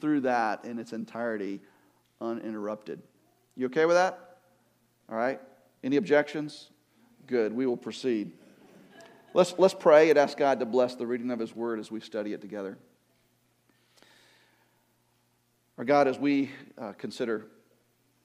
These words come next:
this scene where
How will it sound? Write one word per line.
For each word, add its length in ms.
this 260
scene 600
where 440